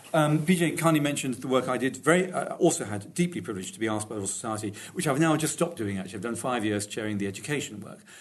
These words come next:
And the best thing about that is it gets me into schools. Um, and with teachers, it gets me talking about how might, might, we might work harder, particularly in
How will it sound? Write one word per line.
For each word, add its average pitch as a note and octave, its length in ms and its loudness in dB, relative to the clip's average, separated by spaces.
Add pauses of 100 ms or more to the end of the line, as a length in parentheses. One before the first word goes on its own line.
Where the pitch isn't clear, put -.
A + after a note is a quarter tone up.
(120)
And B2+ 100 -6
the A#2+ 60 -2
best G3 240 4
thing F3+ 100 2
about D3 280 0
that A3 180 4
is E3 80 2
it F#3 60 2
gets F3 280 -4
me D#3 200 0 (120)
into D#3 180 -4
schools. - 520 -2 (480)
Um, B2 400 -2
and C3 120 -6
with A#2+ 140 -4
teachers, B2+ 260 -6
it C3+ 120 -6
gets D#3+ 240 -4
me D#3 80 -8
talking C#3+ 340 -4
about B2+ 240 -4
how C3 160 -6
might, C3 300 -4
might, C#3 260 -6 (240)
we E3+ 80 -2
might C3 240 -2
work B2+ 360 2
harder, D#3 560 4 (200)
particularly D#3 560 0
in A#2 400 -2